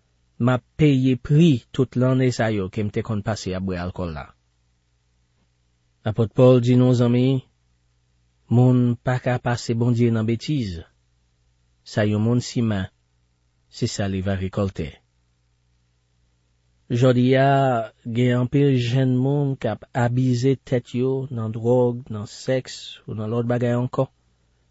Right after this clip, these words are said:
E malerezman, sa pa pran tan anvan yo kòmanse rekolte konsekans yo. Yo bouche nan prizon, yo soufri depresyon, yo malad, e yo menm mouri. Pou ki sa?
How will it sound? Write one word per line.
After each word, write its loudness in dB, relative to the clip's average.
E 0
malerezman, 2
sa -2
pa 0
pran 2
tan 0
anvan 2
yo 2
kòmanse -2
rekolte 0
konsekans -8
yo. -10
Yo 4
bouche 0
nan -4
prizon, 0
yo -4
soufri -4
depresyon, -2
yo -2
malad, -2
e 2
yo 4
menm 2
mouri. 0
Pou -2
ki 0
sa? -2